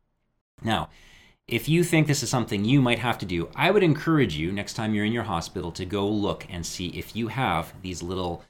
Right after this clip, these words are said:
foam cone-shaped atomizer devices, because they gotta be super cheap. And if you have them, it's gonna make squirting fluid into someone's nose so much easier rather than dribbling it in through a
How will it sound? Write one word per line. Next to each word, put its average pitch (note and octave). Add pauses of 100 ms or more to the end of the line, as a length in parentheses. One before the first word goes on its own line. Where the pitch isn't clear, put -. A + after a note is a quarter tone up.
foam G2
cone-shaped F#2+
atomizer E2+
devices, D2+
because C#3+
they C3+
gotta D3+
be A2+
super -
cheap. - (320)
And F#2+
if -
you G#2+
have A#2+
them, B2+
it's -
gonna G#2+
make F#2
squirting B2+
fluid G2
into F2+
someone's F#2+
nose E2+
so A#2+
much F#2+
easier D#2
rather F2
than E2+
dribbling G2
it F2+
in E2
through E2+
a D#2+